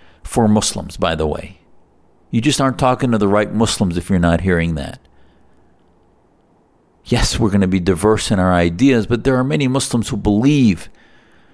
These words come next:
just as those who've supported the peace process with the Abraham Accords, who believe that the Palestinians need to clean up their own leadership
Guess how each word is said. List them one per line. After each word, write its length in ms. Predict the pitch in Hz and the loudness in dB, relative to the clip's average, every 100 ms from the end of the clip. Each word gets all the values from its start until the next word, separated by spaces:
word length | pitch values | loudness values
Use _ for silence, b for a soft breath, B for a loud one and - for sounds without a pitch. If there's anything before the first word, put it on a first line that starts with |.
| b | b
just 220 | - 123 | -2 0
as 160 | 139 104 | 0 0
those 320 | 110 120 120 | 4 4 4
who've 100 | 113 | 0
supported 560 | - - - 131 123 98 | -2 -2 0 0 2 0
the 60 | |
peace 360 | 98 - 131 - | -2 2 2 2
process 560 | - 123 113 - 107 - | -2 0 0 0 -2 0
with 140 | 104 | -2
the 140 | 95 | 0
Abraham 440 | 113 104 110 107 104 | 0 0 0 2 0
Accords, 460 | 98 - 120 110 | -2 2 2 2
who 80 | - | 0
believe 560 | 95 98 117 160 143 101 B B B B | -2 0 2 2 2 2 B B B B
that 140 | - | -4
the 80 | - | -2
Palestinians 720 | 208 123 170 165 - 151 151 | 0 0 0 0 0 0 2
need 140 | 123 110 | 2 0
to 60 | |
clean 300 | - 120 151 | 0 0 2
up 140 | 156 - | 0 0
their 240 | 127 131 | 2 4
own 160 | 160 175 | 4 4
leadership 560 | 156 139 127 - - | 4 4 2 -2 -2